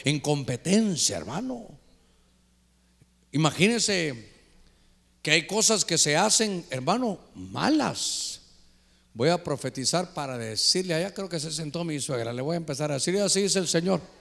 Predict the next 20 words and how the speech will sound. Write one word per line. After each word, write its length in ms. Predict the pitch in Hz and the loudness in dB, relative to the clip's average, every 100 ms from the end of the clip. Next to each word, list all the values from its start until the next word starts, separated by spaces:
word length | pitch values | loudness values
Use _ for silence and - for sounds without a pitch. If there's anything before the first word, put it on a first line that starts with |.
| - _ - - - _ _ _ - | -20 _ -20 -20 -20 _ _ _ 0
"Cuida 240 | 170 180 | 4 4
a 20 | 170 | 4
tu 160 | 180 | 0
yerno, 400 | 147 196 170 143 | 2 2 2 2
sierva 380 | - 143 139 131 | 2 2 0 0
mía, 280 | 139 151 131 - - - - - - - | 0 0 -2 -8 -20 -20 -20 -20 -8 2
protégelo, 640 | 135 156 190 175 139 87 - - | 4 4 2 2 0 -2 -8 0
cuídalo". 480 | 196 196 165 107 - - - _ _ _ _ _ _ _ _ _ _ | 2 4 2 0 -8 -18 -20 _ _ _ _ _ _ _ _ _ _
Entonces, 880 | - 117 185 202 247 220 - - - | -10 0 2 4 4 4 0 -2 -16
se 200 | - - | -4 -2
puede 300 | - 196 262 | 0 2 4
hasta 320 | 233 - 170 - | 4 4 0 0
cantar 640 | 143 139 135 240 285 262 | -4 -4 -2 0 0 -2
para 200 | 170 143 | -2 0
exhibirse, 760 | 127 - 147 185 277 240 - 156 | 0 -2 0 2 2 2 0 2
danzar 640 | 139 135 - 226 277 277 | 2 0 2 4 2 0
para 260 | 196 175 - | 0 0 0
que 120 | 156 | -4
te 160 | 151 | -2
vean. 420 | 151 240 220 113 | 4 4 4 0